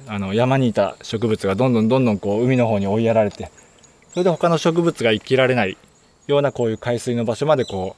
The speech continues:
う逃げてきたのがマングローブなんですけど、だから、あ、あんまりこう下の方まで根っこがこうの-、伸ばせないんですよ。大きな木の割に根っこは浅く広く伸びていくんです。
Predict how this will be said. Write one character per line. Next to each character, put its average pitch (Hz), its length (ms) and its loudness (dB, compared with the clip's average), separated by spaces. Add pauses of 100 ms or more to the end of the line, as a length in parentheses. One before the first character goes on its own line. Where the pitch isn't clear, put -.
(160)
う 123 40 -4
逃 127 80 0
げ 120 100 0
て 110 100 -6
き - 60 -16
た 123 120 -2
の 110 100 -2
が 92 80 -4
マ 104 140 -2
ン 107 40 -2
グ 107 80 -4
ロ 107 120 -4
ー - 20 -6
ブ 98 80 -8
な 95 80 -6
ん - 20 -10
で 190 100 -10
す - 120 -20
け - 80 -18
ど、 - 60 -20 (800)
だ - 60 -12
か 123 120 -2
ら、 117 60 -2 (360)
あ、 - 100 -6 (100)
あ 160 100 -2
ん 180 80 2
ま 185 100 2
り 180 80 0
こ 170 320 2 (720)
う - 20 -18
下 - 200 0
の 170 80 4
方 160 180 4
ま 110 100 2
で 98 140 -4 (380)
根 127 140 0
っ - 100 -4
こ 180 100 2
が 147 140 4
こ 104 100 -2
う 101 40 0
の-、 113 120 0 (100)
伸 123 120 -2
ば 151 120 0
せ 170 120 0
な 147 80 2
い 120 60 0
ん 107 40 0
で 95 60 -4
す - 100 -14
よ。 95 80 -16 (500)
大 156 140 2
き 156 120 -2
な 127 100 -2
木 127 100 -6
の 123 100 0
割 104 220 0
に 104 240 -2
根 107 100 -2
っ 127 80 -6
こ 160 140 -2
は 107 140 2
浅 151 180 -4
く - 100 -10
広 165 220 0
く 117 80 -4
伸 110 120 -2
び 104 60 -4
て 101 60 -10
い 98 40 -8
く - 80 -10
ん - 20 -8
で 92 60 -10
す。 - 100 -20